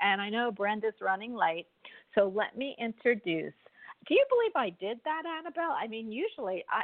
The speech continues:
you know, I have to, I really interview my guests. I really look and <laughs> research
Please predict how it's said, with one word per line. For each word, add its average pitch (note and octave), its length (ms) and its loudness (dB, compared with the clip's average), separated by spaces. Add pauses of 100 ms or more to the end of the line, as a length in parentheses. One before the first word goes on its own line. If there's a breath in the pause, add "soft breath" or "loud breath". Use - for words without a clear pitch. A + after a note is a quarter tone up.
you A3+ 180 -2
know, G#3+ 120 2
I A3 160 4
have G4 180 -2
to, A3 160 4 (140)
I C#4+ 260 6
really A3 320 4
interview F3 400 -4
my D#3+ 140 -2
guests. D#3 400 0 (200)
I G#3+ 180 6
really C#4 520 2
look B3 280 0
and A#3 120 0
<laughs> E4+ 100 0
research G3 540 2